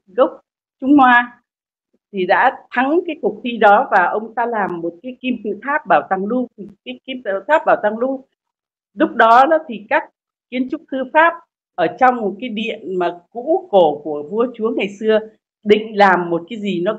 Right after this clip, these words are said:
cũ như thời đó, nhưng mà ông Pei đã làm một cái kim tự tháp để nó giải quyết được những vấn đề rất hay, và nó giải quyết, nó mang được ánh sáng vào trong bảo tàng Louvre, nó mang một cái gì rất là mới và hiện đại, và nó đã làm cho cả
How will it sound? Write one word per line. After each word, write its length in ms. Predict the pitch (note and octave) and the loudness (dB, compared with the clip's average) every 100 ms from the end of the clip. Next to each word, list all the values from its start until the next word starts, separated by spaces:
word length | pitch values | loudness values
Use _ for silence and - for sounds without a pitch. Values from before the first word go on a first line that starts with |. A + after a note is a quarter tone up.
| - | -8
cũ 340 | C#4+ D#4+ G4+ D#4+ | -4 -2 0 0
như 140 | B3 B3+ | -2 0
thời 220 | A3+ F3+ | 0 2
đó, 400 | E3+ F3 G3+ - _ _ _ | 2 4 2 0 _ _ _
nhưng 240 | A#3+ B3 | -6 0
mà 240 | G#3 F3 E3+ | 4 4 4
ông 140 | A3+ A#3 A3 - | 0 -2 -6 0
Pei 300 | B3 A3+ A3+ | 2 4 2
đã 260 | F#3+ G3 A#3+ | 0 0 2
làm 380 | G#3 F#3 E3+ | 2 2 0
một 140 | E3+ E3+ - | -6 -8 -12
cái 240 | A#3+ A#3 _ | -18 -18 _
kim 140 | B3 A3+ G#3+ | -4 -4 -6
tự 60 | G3 C4 | -10 -4
tháp 220 | D4 D4 - | -2 -2 -4
để 100 | F#3+ F#3+ | -6 -4
nó 120 | A#3+ A#3 | -2 2
giải 180 | F3 D3 - | 2 0 -6
quyết 200 | C#4+ - | -10 -10
được 80 | G3+ | -14
những 220 | E3+ A3 | -14 -10
vấn 140 | C4+ B3+ | -6 -2
đề 140 | F#3 G3 | -2 -2
rất 100 | - | -6
hay, 280 | - C4+ B3+ B3 _ _ _ _ | 0 0 0 -4 _ _ _ _
và 180 | F#3+ F#3+ | 2 2
nó 180 | F#3 A#3+ C4+ | 4 2 2
giải 100 | A3+ E3+ | 0 -2
quyết, 100 | C4+ D#4+ | -2 -2
nó 100 | C#4 | 2
mang 240 | B3+ A3+ | 0 0
được 80 | G3 | -6
ánh 140 | A3 C4 C#4 | -6 -4 -2
sáng 260 | A#3 D4 | 0 0
vào 80 | C#4+ A#3 | -4 -6
trong 140 | A#3+ | -2
bảo 160 | F#3 D3+ | 0 0
tàng 180 | F3+ F3+ | -4 -4
Louvre, 200 | A3 A#3 | -6 -8
nó 80 | B3+ | -4
mang 340 | C4+ B3 G#3+ F#3+ | 0 -2 -2 -6
một 100 | - | -8
cái 100 | A#3 | -10
gì 240 | A3 F#3 C4 | -14 -6 -2
rất 120 | D#4+ | -2
là 120 | C#4+ F3+ | 0 -2
mới 400 | F3+ G3 A3 - | 2 2 2 0
và 100 | F#3+ | -4
hiện 180 | F#3+ F#3+ | -4 -2
đại, 260 | F#3 - - _ _ - | 0 -2 -6 _ _ -2
và 100 | G3+ | 0
nó 180 | A3 C#4 | 2 0
đã 180 | B3+ D4 | 0 2
làm 380 | B3 G#3 G3 F#3+ C4+ | 2 2 0 -2 -2
cho 180 | B3+ B3+ | -2 -2
cả 240 | G3+ D#3+ | -2 -2